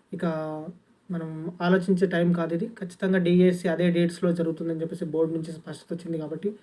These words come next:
ఇంకా పోస్ట్‌పోన్ అవ్వాలని కానీ, పోస్ట్‌పోన్ అవుతుందని కానీ, ఆ చర్చలన్నీ వృధా. కాబట్టి ఖచ్చితంగా డీఎస్సీ అవే డేట్స్‌లలో ఉంటుంది అనే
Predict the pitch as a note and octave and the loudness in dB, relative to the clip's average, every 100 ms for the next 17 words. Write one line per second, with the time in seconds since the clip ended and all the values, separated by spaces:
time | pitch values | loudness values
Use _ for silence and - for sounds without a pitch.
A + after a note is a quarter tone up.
0 | _ - _ - F3+ F#3+ F3 F3+ F3 - | _ -20 _ 0 6 6 6 4 2 2
1 | E3+ E3 F3 E3+ E3+ E3 E3 E3+ E3+ F3 | 2 4 4 4 4 2 0 2 0 0
2 | F#3 E3 E3+ F3 E3+ E3 E3 E3 E3+ F3 | -2 2 2 4 2 2 -2 0 -2 -4
3 | _ _ _ E3 F3 F#3 F3+ G3+ F#3+ G3 | _ _ _ -4 2 4 8 8 10 8
4 | G#3 F#3 E3+ F3 - - _ F3 F3 F#3 | 8 6 4 2 0 -4 _ 0 2 4
5 | F3 E3+ - F#3 F3+ F#3+ G3 - - E3+ | 2 0 0 2 4 4 2 -2 -6 0
6 | F3 F3+ - F#3+ G3+ - E3+ F3+ F3 F3 | 2 2 2 2 0 -4 2 2 4 2
7 | F3 F3+ F3 E3+ E3+ E3+ E3+ E3+ E3+ E3 | 2 4 4 4 2 0 2 2 2 -2
8 | E3 | -6